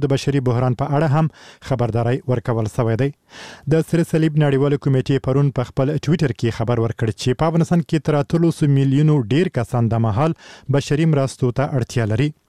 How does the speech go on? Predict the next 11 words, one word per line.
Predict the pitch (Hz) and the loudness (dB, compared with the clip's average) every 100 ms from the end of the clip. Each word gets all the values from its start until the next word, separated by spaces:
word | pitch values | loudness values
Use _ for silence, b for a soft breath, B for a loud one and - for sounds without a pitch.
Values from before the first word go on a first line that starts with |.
| _ - | _ -4
د | 131 | 0
دې | 135 135 | 0 0
کمیټې | 127 113 - 131 - | 0 0 0 -2 0
په | 117 | 0
وینا | 113 160 - | 2 0 -2
په | - - - 170 | -16 -20 -4 0
افغانستان | 180 156 180 - | 2 2 0 0
کې | 151 | 0
د | 143 - | 0 2
څو | 165 165 | 0 2
لسیزو | 127 123 147 131 135 | 0 0 0 2 2